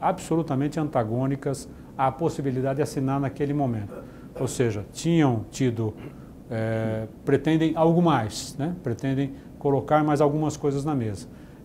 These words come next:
E chegou-se à conclusão, talvez, que o ac-, o convênio não seja possível diante dessa, eh, nova insistência em algo mais. E aí, o que tá desenhado agora é a possibilidade de se fazer um documento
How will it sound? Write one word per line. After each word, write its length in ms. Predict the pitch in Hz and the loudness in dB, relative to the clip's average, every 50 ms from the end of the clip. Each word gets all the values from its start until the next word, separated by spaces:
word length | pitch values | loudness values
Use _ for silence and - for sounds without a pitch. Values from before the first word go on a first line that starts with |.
| - - | -8 -6
E 180 | 175 185 190 175 | -2 -2 -2 2
chegou-se 420 | - - 196 156 165 151 - 156 | 4 4 6 8 8 8 8 6
à 40 | 143 | 6
conclusão, 480 | 170 170 165 185 170 160 147 180 190 | 6 4 4 4 4 4 6 4 4
talvez, 340 | 180 196 170 156 185 190 180 | 4 4 6 6 4 4 2
que 140 | - 196 196 | 2 2 6
o 120 | 196 202 | 8 8
ac-, 180 | 185 - - - | 8 8 6 2
o 200 | 190 202 214 196 | 0 2 2 2
convênio 500 | 190 185 160 151 135 165 185 185 180 175 | 4 4 4 4 4 2 2 0 0 0
não 140 | 180 196 180 | 0 0 0
seja 260 | - 175 170 180 185 | 0 0 0 0 0
possível 540 | 180 196 180 - - 208 214 185 143 123 117 | 0 -2 -4 -2 0 0 2 2 2 2 2
diante 260 | 117 131 135 135 139 | 2 0 0 0 0
dessa, 440 | 120 123 135 135 135 - 139 131 127 - - - - - - - - - - - | 0 0 -2 -2 -2 -2 -4 -4 -4 -6 -12 -18 -18 -18 -18 -18 -18 -14 -8 -4
eh, 280 | 117 113 113 113 113 117 | -2 -2 0 0 0 0
nova 720 | 127 139 151 170 180 185 185 170 180 180 180 180 180 - - - - - - - | 2 6 8 8 8 8 8 6 6 4 4 4 2 -4 -8 -14 -16 -12 -6 -4
insistência 720 | 143 135 - - 147 - - - 151 156 160 160 160 165 160 | -4 -2 -2 -4 -4 -4 0 2 4 4 4 2 0 0 0
em 140 | 160 147 143 | 4 6 8
algo 280 | 143 147 147 147 156 | 8 8 8 6 4
mais. 560 | 143 131 127 131 131 131 123 - - - - - - - - - - - - - - - | 2 2 2 2 2 0 0 -2 -6 -10 -12 -14 -18 -18 -18 -18 -18 -18 -18 -12 -2 2
E 100 | 147 151 | 6 6
aí, 440 | 147 143 156 175 190 196 196 - - | 8 8 8 6 6 4 2 2 2
o 100 | 175 165 151 | 0 -2 0
que 140 | - 214 185 | 0 0 4
tá 200 | - 180 165 151 | 8 10 10 12
desenhado 640 | 139 139 117 135 135 127 127 127 123 123 123 156 | 10 10 8 6 4 4 4 2 2 2 4 4
agora 500 | 165 156 135 139 156 185 180 151 120 120 | 4 6 6 6 8 8 8 8 6 4
é 60 | 135 170 | 4 2
a 80 | 170 | 0
possibilidade 800 | 170 - 190 190 185 - 170 175 156 147 127 123 120 117 110 110 | 0 2 0 0 0 0 0 0 2 2 2 0 0 -2 -2 -4
de 80 | 117 120 | -6 -8
se 200 | - - 170 151 | -6 -4 -6 -4
fazer 380 | - - 147 131 117 127 127 | 0 2 2 2 2 2 0
um 60 | 143 147 | 0 0
documento 560 | 147 156 151 180 156 156 156 165 165 - | 0 0 0 0 0 2 0 0 -2 -6